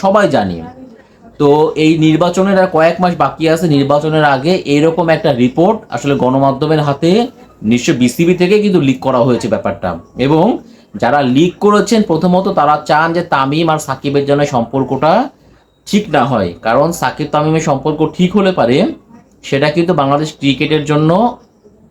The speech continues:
অনেক লাভ, বাংলাদেশ ক্রিকেট দল অনেক উপকৃত হবে। আর যদি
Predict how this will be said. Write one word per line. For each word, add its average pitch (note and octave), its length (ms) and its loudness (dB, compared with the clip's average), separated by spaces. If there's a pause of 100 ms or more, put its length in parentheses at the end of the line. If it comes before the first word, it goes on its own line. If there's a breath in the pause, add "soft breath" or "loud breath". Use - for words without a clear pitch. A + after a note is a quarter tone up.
অনেক F#3+ 500 2
লাভ, B2 220 2
বাংলাদেশ A#2+ 400 0
ক্রিকেট C#3 320 -4
দল D3+ 120 0
অনেক C#3 240 0
উপকৃত C#3 440 -2
হবে। G2+ 320 0 (680 soft breath)
আর B2 260 0
যদি D#3 140 -4